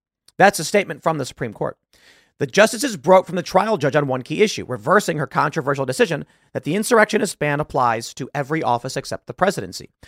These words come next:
C N N admits it does not mention the presidency.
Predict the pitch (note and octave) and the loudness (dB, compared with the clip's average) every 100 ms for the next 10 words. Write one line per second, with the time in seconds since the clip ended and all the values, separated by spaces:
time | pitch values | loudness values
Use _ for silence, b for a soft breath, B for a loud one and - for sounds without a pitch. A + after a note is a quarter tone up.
0 | b b - - C#4 D4 C#4+ C#4 C#4 F#3 | b b -6 0 2 4 4 6 4 2
1 | G#2 _ - A3 G#3 F#3+ C4 D#4+ - - | -2 _ -2 0 0 -2 2 2 2 -4
2 | - - _ _ A#3 B3 A3 G#3 F#3 G#3 | -4 -6 _ _ -2 2 2 4 2 2
3 | A#3+ C4+ B3 - - _ D#3+ F#3 G#3+ G#3 | 6 4 4 -4 -12 _ -4 2 2 2
4 | - F#3+ F3 _ F3 - D#3+ C3 A#2 - | 2 0 -2 _ -6 -2 -4 -4 -10 -14
5 | F#2+ | -16